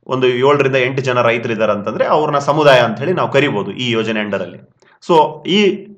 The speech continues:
ಯೋಜನೆಗಳ ಮೂಲಕ ಕೊಳವೆ ಬಾವಿಗಳನ್ನ, that means ಟ್ಯೂಬ್ ವೆಲ್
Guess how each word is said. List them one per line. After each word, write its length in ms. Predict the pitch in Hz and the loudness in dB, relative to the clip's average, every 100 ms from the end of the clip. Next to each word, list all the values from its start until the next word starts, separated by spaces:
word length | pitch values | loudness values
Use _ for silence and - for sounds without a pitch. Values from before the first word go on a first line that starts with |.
| _ | _
ಯೋಜನೆಗಳ 500 | 147 147 156 143 135 | 2 2 4 2 2
ಮೂಲಕ 360 | 127 120 113 107 | 0 0 -4 -4
ಕೊಳವೆ 460 | - - 139 175 160 | -6 2 4 6 6
ಬಾವಿಗಳನ್ನ, 540 | 110 107 104 95 92 | 4 0 -2 -4 -6
that 200 | 98 110 | -6 -6
means 340 | 147 147 - | -4 -8 -10
ಟ್ಯೂಬ್ 260 | 170 190 131 | -2 -2 0
ವೆಲ್ 220 | 113 117 | 0 0